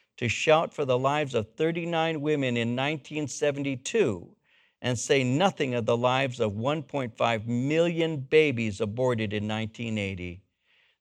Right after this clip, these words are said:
There are more than that who die from legal abortions now. And finally, Doctor Nathanson spoke of the issue of cost benefit. He referred to the view championed by Washington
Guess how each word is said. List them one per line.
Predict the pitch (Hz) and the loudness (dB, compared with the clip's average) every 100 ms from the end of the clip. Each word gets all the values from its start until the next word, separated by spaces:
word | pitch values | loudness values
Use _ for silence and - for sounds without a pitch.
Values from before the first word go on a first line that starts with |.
| - | 0
There | 113 | 4
are | 117 | 6
more | 117 131 139 | 6 4 4
than | 131 123 120 113 _ _ - | 2 0 0 -6 _ _ -4
that | 107 127 127 123 | 4 6 4 0
who | 120 | -2
die | 92 117 113 | 2 2 2
from | 110 113 107 107 110 | 0 -2 -2 0 2
legal | 143 117 113 | 4 2 2
abortions | 104 101 113 107 127 120 110 | 0 0 0 0 -4 -6 -6
now. | 87 110 120 113 90 78 - _ _ _ _ _ _ _ | -6 -2 0 0 -2 -8 -16 _ _ _ _ _ _ _
And | 90 98 | -8 -6
finally, | - 143 151 120 | 0 2 2 2
Doctor | 95 113 117 117 | 4 2 2 0
Nathanson | 110 135 135 120 - 110 | 2 2 0 -4 -4 -8
spoke | - 131 120 117 | -6 -2 -2 -2
of | 104 | -4
the | 110 | -2
issue | 131 113 135 | -2 -2 0
of | 117 - | 0 -2
cost | - 147 135 - | -4 -2 -2 -2
benefit. | 110 98 - 92 - _ _ _ _ | -4 -4 -6 -8 -8 _ _ _ _
He | 127 | 2
referred | 127 117 - 156 156 - | 2 0 2 2 2 -2
to | 123 | -2
the | 110 | -2
view | 110 127 156 160 | 2 2 2 0
championed | 131 - 139 135 147 127 | -2 -2 -2 -2 -4 0
by | 117 113 | 0 0
Washington | 113 143 151 - 104 95 90 | 4 4 2 -4 -8 -6 -8